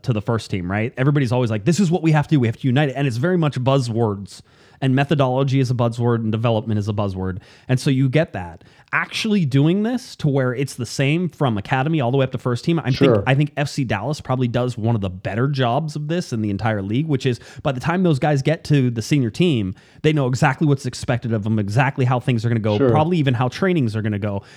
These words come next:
Speaker 1: because they do it. And there is some benefit to that. Um, and sometimes there's a benefit to having different people with different ideas doing different things. So again, these are, this is a huge,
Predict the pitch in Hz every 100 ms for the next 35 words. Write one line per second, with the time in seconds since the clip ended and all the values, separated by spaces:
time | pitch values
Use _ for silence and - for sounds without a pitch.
0 | - 139 139 139 151 104 - - 147 143
1 | 139 _ - 254 233 - - 175 147 131
2 | 113 175 139 - 95 - - 101 82 73
3 | 87 - _ _ _ 120 131 120 120 127
4 | 120 185 185 151 151 127 131 127 127 -
5 | 117 107 101 - 120 120 110 120 117 143
6 | 131 113 107 131 - 117 110 120 107 117
7 | 113 113 110 98 151 98 87 - 143 110
8 | - - _ _ _ - 123 110 92 87
9 | 117 120 120 110 101 _ - 160 170 180
10 | 143 - - - 175 156 120 104 -